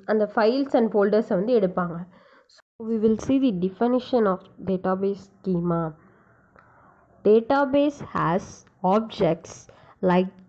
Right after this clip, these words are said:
tables, views, indexes,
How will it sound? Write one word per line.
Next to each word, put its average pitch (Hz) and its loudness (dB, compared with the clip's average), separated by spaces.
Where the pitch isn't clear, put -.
tables, 208 4
views, 214 2
indexes, 220 0